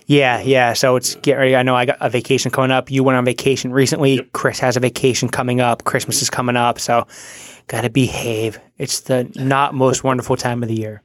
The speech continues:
Speaker 2: Yeah, I'm definitely
Speaker 1: So
Speaker 2: I'm trying to have a couple of, ideally a couple of months of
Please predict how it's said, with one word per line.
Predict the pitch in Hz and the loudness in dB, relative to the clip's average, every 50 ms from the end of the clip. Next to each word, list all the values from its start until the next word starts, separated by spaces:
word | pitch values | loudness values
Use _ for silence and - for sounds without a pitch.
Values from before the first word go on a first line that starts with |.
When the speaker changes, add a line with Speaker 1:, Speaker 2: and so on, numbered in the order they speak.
| _ | _
Speaker 2:
Yeah, | - 95 92 90 90 87 - - | -2 0 0 0 0 -2 -6 -6
I'm | 107 98 95 92 | -4 -4 -4 0
definitely | - 107 104 - - 110 110 110 107 101 101 95 | 0 0 -2 0 -2 -4 0 2 2 4 4 2
Speaker 1:
So | 92 - - 120 123 135 _ _ _ _ _ _ _ _ _ _ _ _ _ _ _ - | 0 -4 -10 -12 -14 -16 _ _ _ _ _ _ _ _ _ _ _ _ _ _ _ -10
Speaker 2:
I'm | 92 90 - - | -10 -10 -10 -6
trying | - - - 110 98 98 101 101 | -6 -4 -2 0 0 2 2 2
to | 98 92 | 2 0
have | 90 98 95 92 90 90 | 2 2 2 2 0 -2
a | 90 | -6
couple | - - - 98 95 - - 98 98 | -10 -6 -6 -6 -4 -2 -2 0 0
of, | 95 95 90 87 87 - - _ _ _ _ _ _ _ _ - | 0 0 -2 -4 -8 -12 -14 _ _ _ _ _ _ _ _ -4
ideally | 98 90 - 104 123 123 110 101 95 | -4 0 2 4 4 4 4 4 2
a | 87 | 2
couple | - - - 98 - 107 98 98 | 0 -2 -4 -4 -2 0 0 0
of | 92 87 92 98 | 0 0 0 0
months | 95 92 90 87 - - - - _ _ _ | 0 0 0 0 -2 -4 -6 -6 _ _ _
of | - 107 98 92 90 - | -4 -4 -4 -4 -4 -10